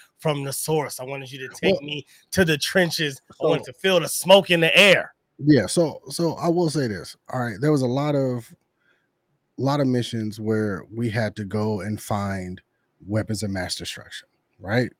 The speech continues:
Speaker 1: Uh-huh.
Speaker 2: And we used to get, like, these random, like, tips from whoever the fuck sent them. And we would roll out like a f-, like a army commercial,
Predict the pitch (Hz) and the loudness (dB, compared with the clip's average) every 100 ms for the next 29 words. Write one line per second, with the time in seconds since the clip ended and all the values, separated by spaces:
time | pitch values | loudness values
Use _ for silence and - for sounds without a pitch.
0 | _ - 120 110 117 _ - 120 139 - | _ -16 -12 -12 -14 _ 2 8 8 6
1 | 117 110 92 98 98 101 95 95 113 123 | 4 4 4 0 -2 -4 -4 0 4 6
2 | 113 113 110 95 92 82 - - 139 - | 4 2 0 -2 -4 -8 -10 0 0 0
3 | - - - _ _ _ _ - 110 127 | -6 -10 -14 _ _ _ _ -2 2 2
4 | 120 107 95 92 73 - - 71 - - | 2 0 -4 -8 -10 -8 -10 -10 -16 -20
5 | _ - - - - - 131 117 104 90 | _ -20 -20 -20 -16 0 4 4 0 -2
6 | - 147 175 127 95 120 123 107 104 90 | 8 10 10 8 6 6 6 4 2 -2
7 | - - 107 110 92 - - _ _ _ | -6 -8 -4 -4 -6 -10 -18 _ _ _
8 | _ - 110 - - _ 117 120 120 120 | _ -8 -8 -8 -12 _ 0 2 4 4
9 | 113 - - 110 107 107 - 73 - | 0 -2 2 4 4 0 -4 -10 -14